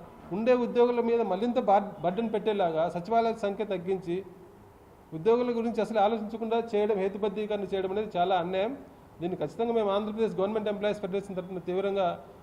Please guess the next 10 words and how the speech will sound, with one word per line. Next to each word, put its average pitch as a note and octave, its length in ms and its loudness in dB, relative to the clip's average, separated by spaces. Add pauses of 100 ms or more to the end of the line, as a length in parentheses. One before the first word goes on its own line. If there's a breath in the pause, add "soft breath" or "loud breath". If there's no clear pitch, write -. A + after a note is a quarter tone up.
(120)
వ్యతిరేకిస్తున్నాం. G#3+ 680 0
ప్రభుత్వం G#3 380 0
ఇప్పటికైనా A3+ 560 4 (600)
ఇప్పుడు F3 180 -6
లక్ష E3+ 280 0
ముప్పై A#3 340 4
నాలుగు G#3+ 260 4
వేల A3+ 160 2
ఉద్యోగులకు A#3 460 2
సంబంధించి G#3 640 -2